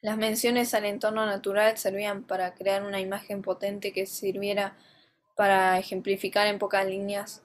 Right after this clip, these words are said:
en qué consistía este nuevo concepto. Así pues, eh, aunque Gardner habló sobre la capacidad para llegar a conocer bien el entorno natural,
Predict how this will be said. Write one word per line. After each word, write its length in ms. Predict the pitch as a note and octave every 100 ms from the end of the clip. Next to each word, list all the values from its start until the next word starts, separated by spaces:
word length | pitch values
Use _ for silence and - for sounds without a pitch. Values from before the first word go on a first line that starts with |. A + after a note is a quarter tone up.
| -
en 180 | F#3+ F#3
qué 220 | - A3+
consistía 580 | A3+ G#3+ G#3 - G3 F#3+
este 220 | G3+ F#3+
nuevo 280 | F#3 F#3 F#3
concepto. 680 | F3+ F#3+ - F#3 - F#3 - _ _ _ _ _ _ _ _ _ _ _ _ -
Así 280 | G3+ A#3+
pues, 480 | A#3 A3+ A#3 A#3+ - _ _ _ _ _
eh, 220 | F#3 F#3 F#3
aunque 380 | F#3 F#3+ F#3
Gardner 500 | F#3 G3+ G#3 G#3 G3 F3+
habló 280 | F#3+ F#3 G3
sobre 320 | G3 G3 F#3+
la 160 | F#3 F3+
capacidad 580 | F#3 F#3 G3 G3 G3+ G3+
para 400 | G3 F#3 F#3+ F#3
llegar 400 | - F#3+ G3 G3
a 200 | F#3+ F#3
conocer 520 | F#3 F#3+ - F#3+ F#3+ -
bien 240 | F#3 G3 G3+
el 120 | F#3+
entorno 420 | F3+ F#3 F#3 F#3
natural, 540 | F#3+ F#3+ G3+ G#3+ G3+